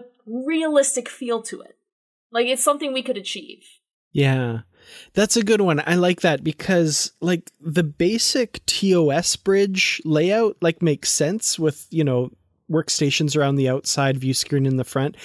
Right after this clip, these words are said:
Speaker 2: And the Enterprise N X O one takes that design and I think makes it a little better by turning those outside people inwards. And
Speaker 1: Mm-hmm.
Speaker 2: it's still small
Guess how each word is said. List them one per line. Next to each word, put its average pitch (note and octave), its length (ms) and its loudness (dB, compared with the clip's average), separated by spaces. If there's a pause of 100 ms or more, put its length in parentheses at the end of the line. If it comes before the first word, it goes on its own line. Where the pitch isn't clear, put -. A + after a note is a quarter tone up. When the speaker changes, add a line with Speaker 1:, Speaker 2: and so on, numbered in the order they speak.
(280)
Speaker 2:
And F3 140 4
the F3+ 120 2
Enterprise E3+ 800 0
N D3+ 120 0
X D3+ 240 -2
O D3+ 60 2
one D#3 480 2 (120)
takes - 360 -2
that D#3+ 200 0
design D3 380 0
and C3+ 120 2
I C3 80 0
think - 280 -2
makes C#3+ 320 0
it D3+ 60 2
a D3 40 2
little C#3 220 2
better C3+ 280 2
by B2+ 220 0
turning D3 500 -2
those B2+ 240 0
outside C3 480 -2
people B2+ 420 -2
inwards. A#2+ 760 -2 (680)
And C3+ 320 0
Speaker 1:
Mm-hmm. G#3 340 -10
Speaker 2:
it's F#3 140 2
still B3 280 2
small G3+ 840 0